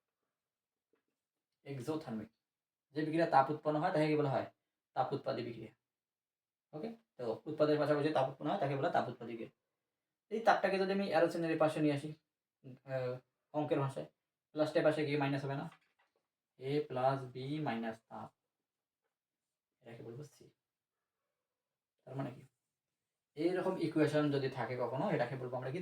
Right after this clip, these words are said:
তাপ উৎপাদী বিক্রিয়া। তাপ উৎপাদী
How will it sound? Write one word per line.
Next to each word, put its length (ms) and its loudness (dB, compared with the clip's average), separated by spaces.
তাপ 200 4
উৎপাদী 560 -2
বিক্রিয়া। 540 -8
তাপ 160 -8
উৎপাদী 340 -8